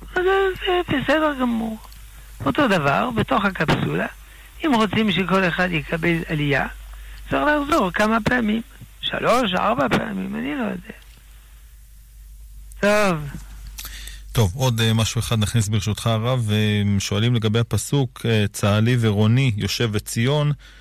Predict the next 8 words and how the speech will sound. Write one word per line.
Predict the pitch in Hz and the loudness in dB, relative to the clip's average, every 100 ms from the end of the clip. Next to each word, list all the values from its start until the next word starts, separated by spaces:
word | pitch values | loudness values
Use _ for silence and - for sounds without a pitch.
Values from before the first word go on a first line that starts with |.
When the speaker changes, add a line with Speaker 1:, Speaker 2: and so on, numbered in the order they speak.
| - - | -20 -6
Speaker 2:
שואלים | 101 110 135 | 0 2 4
מה | |
המשמעות | 139 131 - 120 120 | 4 2 2 2 2
של | - 110 101 | 2 0 2
ורוני. | 104 98 107 110 87 - _ - - - - - - - - - _ - 175 | 2 4 4 4 2 -6 _ -20 -20 -20 -20 -20 -20 -20 -20 -20 _ -6 0
Speaker 1:
רוני | 185 220 156 143 143 | 2 2 2 0 0
זה | 202 | 0
לשמוח. | 233 240 381 359 226 147 | 0 0 0 2 2 -2